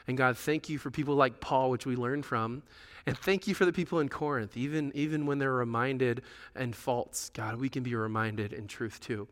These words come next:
So God, thank you so much for your word, and we pray that your voice be louder than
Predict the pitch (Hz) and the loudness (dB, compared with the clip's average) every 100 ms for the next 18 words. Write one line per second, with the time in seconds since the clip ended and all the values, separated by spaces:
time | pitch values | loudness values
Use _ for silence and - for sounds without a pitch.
0 | - - - _ _ - 147 139 - 151 | -16 -20 -20 _ _ 0 4 4 2 -2
1 | 139 151 156 147 143 - - - 139 135 | -2 -2 0 2 0 -2 -8 -4 0 2
2 | 127 123 127 127 135 147 139 131 131 143 | 4 4 2 -2 -2 0 2 2 2 2
3 | 139 143 - 143 127 123 135 135 131 | 4 2 4 4 4 4 4 2 -2